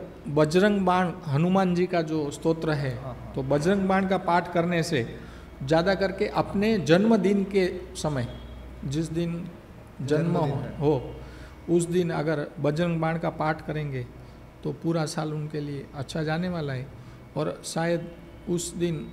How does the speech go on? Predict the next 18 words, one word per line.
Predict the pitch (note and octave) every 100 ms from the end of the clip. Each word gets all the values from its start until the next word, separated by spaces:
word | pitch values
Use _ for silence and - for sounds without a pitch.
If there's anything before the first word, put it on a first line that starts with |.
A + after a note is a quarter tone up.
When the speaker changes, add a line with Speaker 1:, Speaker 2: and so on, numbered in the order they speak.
| - - - - -
Speaker 1:
शक्यता | - F3+ F3 G3 G3
हो | D#3+ F3
सके, | E3+ D3+ C3 A#2+ - - - - - -
ऐसा | D#3+ G3+
नहीं | F#3+ G3+
होता | F#3 F3
कि | D#3+
हर | D3+ D#3+
एक | E3
को | D#3+
possible | D#3+ D3+ F3 D3+
होना | D3 D3 C#3+ -
ज़रूरी | C3+ D3 D3 C3
है, | C3 F#3+ - - - - -
लेकिन | D3+ E3 E3+
possible | D#3+ D#3+ G3 F#3
हो | D#3+ D3+
सके | D#3+ D#3+ D#3+